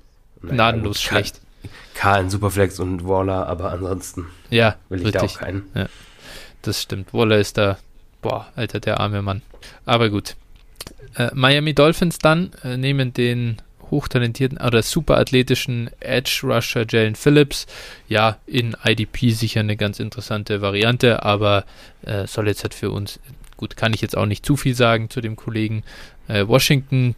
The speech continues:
Speaker 2: dann den nächsten Linebacker, äh, Jamin Davis. Hier, ja, äh, gleicher Punkt. I-D-P-Spieler einfach angucken. Äh, in Washington, glaub ich, gibt's ein paar Tackles, äh, aufzusammeln,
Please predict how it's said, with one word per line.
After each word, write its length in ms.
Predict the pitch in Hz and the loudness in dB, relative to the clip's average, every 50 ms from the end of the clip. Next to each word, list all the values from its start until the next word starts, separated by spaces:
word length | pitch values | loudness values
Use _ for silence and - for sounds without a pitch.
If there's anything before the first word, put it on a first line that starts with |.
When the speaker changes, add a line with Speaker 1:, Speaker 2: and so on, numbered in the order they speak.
| - - | -2 -2
Speaker 2:
dann 160 | - 107 107 | 0 2 2
den 120 | 117 107 | 0 0
nächsten 280 | 104 104 - - - 110 | 0 -2 -4 -4 -6 -2
Linebacker, 920 | 101 107 104 117 135 139 135 135 127 131 - - 127 120 120 117 120 117 - - - - - - - - - | 2 2 2 2 2 2 4 2 2 2 2 0 2 4 4 4 2 2 -2 -8 -20 -20 -20 -20 -20 -20 -10
äh, 200 | - - 98 101 | -6 -4 -4 -4
Jamin 340 | - - 117 110 110 107 107 104 | -2 -2 -2 0 0 -2 2 4
Davis. 640 | 110 110 139 165 170 180 175 - - - - - - - - - - - - | 4 6 6 6 4 4 4 4 0 -4 -6 -8 -14 -20 -20 -20 -20 -20 -16
Hier, 240 | - - 135 131 131 - - - - - - | -6 0 0 0 0 -2 -16 -20 -20 -6 2
ja, 260 | - 110 117 123 120 - - - - - - | 4 6 6 6 4 0 -10 -14 -12 -10 -8
äh, 460 | 113 110 113 - - - - - - - - - - - 147 156 | -8 -8 -8 -10 -14 -18 -18 -18 -16 -16 -16 -18 -18 -18 -6 2
gleicher 300 | - 127 123 120 117 110 | 4 4 4 4 0 -2
Punkt. 500 | - - 151 156 160 147 - - - - - - - - - - - - | 2 4 4 4 4 2 0 -4 -16 -16 -20 -20 -20 -20 -20 -20 -2 -2
I-D-P-Spieler 640 | 127 117 120 - - 135 - - - 135 123 123 117 | 0 0 0 -2 -2 -4 -4 -2 -2 2 2 2 2
einfach 340 | 110 110 113 - 113 104 - - - - - - - | 2 -2 0 0 0 -2 -2 -10 -20 -20 -20 -16 -4
angucken. 640 | - 139 151 143 - 147 131 - - 131 131 123 - - - - - - - - | 0 0 0 4 4 2 2 2 0 0 0 0 -2 -8 -18 -18 -20 -20 -20 -12
Äh, 240 | - - 110 110 113 | -2 2 2 2 2
in 480 | - - - 117 117 113 113 110 107 104 - - - - - | 2 0 0 0 0 0 0 -2 -2 -4 -8 -16 -20 -14 -2
Washington, 520 | 151 127 135 139 - 147 131 - - 123 | 4 4 4 4 4 0 0 0 -2 -2
glaub 240 | - 120 117 117 113 | 2 4 4 4 4
ich, 220 | 117 - - - - - - - - - - - | 2 -4 -4 -12 -14 -16 -14 -14 -14 -14 -2 -2
gibt's 240 | - 139 - - - | -2 -2 -2 -2 -2
ein 80 | 135 | 2
paar 160 | - - 123 - | 4 4 4 4
Tackles, 560 | - 135 127 - 131 123 - - - - - - | 4 0 2 2 -2 -2 -2 -6 -10 -10 -10 -8
äh, 160 | 127 113 110 | -6 -4 -4
aufzusammeln, 720 | 113 - 147 131 - - 135 131 135 127 127 127 127 127 | 0 0 0 0 0 -2 2 2 2 2 2 0 0 -2